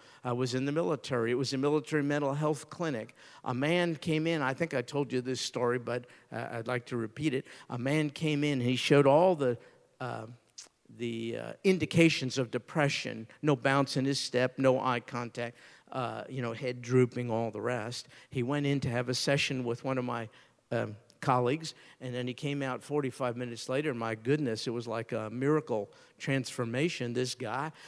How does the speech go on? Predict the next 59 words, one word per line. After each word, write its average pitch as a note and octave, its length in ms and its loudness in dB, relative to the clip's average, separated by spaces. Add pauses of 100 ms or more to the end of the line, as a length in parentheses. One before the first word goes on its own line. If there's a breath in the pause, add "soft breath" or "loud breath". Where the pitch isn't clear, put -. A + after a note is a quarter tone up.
(140 loud breath)
is, - 760 -4
you A#2 120 -8
know, C#3 160 -2
he's A#2+ 200 -8
walking C#3+ 400 -4
straight C#3+ 380 -6
up D3 220 -4
and B2 120 -18
bouncing D3 380 -2
his D3+ 140 -6
steps, D#3 240 -8
got D3+ 160 -2
a - 20 -4
smile C#3+ 440 -4
on D3+ 120 -2
his C#3 140 -6
face, C#3+ 260 -4
the B2 80 -6
whole C3+ 160 -2
deal. D3+ 240 0 (240 loud breath)
I B2 140 0
thought, A#2+ 240 -2
"Wow, B2 480 0 (160)
what D#3 200 -4
kind C3 240 -4
of A2+ 120 -12
counselor D3 440 -2
was A2 220 -2
that?" F#3 260 0
So - 140 -4
I A#2+ 60 2
went C#3 220 2
in D3 80 2
to A#2 60 -8
see C#3+ 140 -2
my B2+ 200 0
friend D#3+ 240 -6
and A3+ 100 -8
said, A2+ 160 -6
"How'd C#3+ 160 -4
you C#3+ 80 -8
pull D#3 220 -2
it F#3 60 -2
off? A3+ 200 -2
What'd D3+ 180 2
you F3+ 60 0
do?" G3 200 0 (320 loud breath)
And C#3 80 -6
he C#3+ 60 -2
said, D#3+ 160 -4
"Well, E3+ 140 0
the D#3+ 100 0
guy F3+ 300 -6
is C#3+ 160 -2
sleeping F3+ 420 0
with B2 160 2
his B2+ 140 -2
next-door C#3 420 -2
neighbor, B2 420 -4